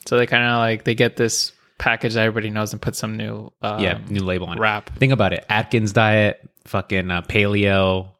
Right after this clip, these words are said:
Speaker 2: uh, let's say, like, keto. A lot of it is the same shit.
Speaker 1: Uh,
Speaker 2: A
Speaker 1: yeah.
Speaker 2: lot of it is.
Speaker 1: I, I, some of 'em do
Speaker 2: Some of 'em,
Speaker 1: overlap.
Speaker 2: like, they, they overlap, you know?
Speaker 1: Mm-hmm.
Speaker 2: Um, but it's all just a new name. Because the reason they do that is because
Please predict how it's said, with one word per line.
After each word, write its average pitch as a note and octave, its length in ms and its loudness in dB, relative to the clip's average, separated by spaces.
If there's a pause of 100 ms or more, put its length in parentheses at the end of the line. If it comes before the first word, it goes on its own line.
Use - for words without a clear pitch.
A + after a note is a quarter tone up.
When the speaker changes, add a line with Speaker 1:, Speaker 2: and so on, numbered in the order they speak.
(340)
Speaker 2:
uh, F2+ 240 0
let's F2+ 140 -6
say, G2+ 100 0
like, F#2+ 160 -4
keto. G2+ 520 0
A G2 60 0
lot A2 200 4
of C3+ 60 2
it C#3+ 40 6
is B2 80 2
the G#2+ 80 0
same G2+ 240 -4
shit. F2+ 400 -4 (1700)
Speaker 1:
Uh, - 40 -14
Speaker 2:
A A#2 520 -14 (160)
Speaker 1:
yeah. B2+ 120 -4
Speaker 2:
lot A#2 180 4
of D3+ 80 0
it G2 120 4
is. F#2 360 0
Speaker 1:
I, - 120 -4 (100)
I, - 160 -4
some - 220 0
of D3 120 0
'em A2 120 -6
do A2+ 180 -2
Speaker 2:
Some A#2+ 180 2
of B2 80 0
'em, A2 80 2
Speaker 1:
overlap. G#2 120 0
Speaker 2:
like, F#2 160 -2
they, G#2+ 120 4 (120)
they A#2 120 2
overlap, A2+ 340 2 (240)
you F#2+ 80 -8
know? F#2 160 -4 (480)
Speaker 1:
Mm-hmm. A#2 240 -12
Speaker 2:
Um, F#2 460 0 (100)
but A2 160 0
it's G#2 100 2
all A#2 140 4
just A2 400 -2
a G2 60 -4
new G2 140 -4
name. E2+ 440 -6
Because A2 260 2 (320)
the A#2 100 4
reason C3 200 4
they B2 120 4
do A2+ 120 4
that A2 140 4
is G2 80 0
because G2+ 440 -2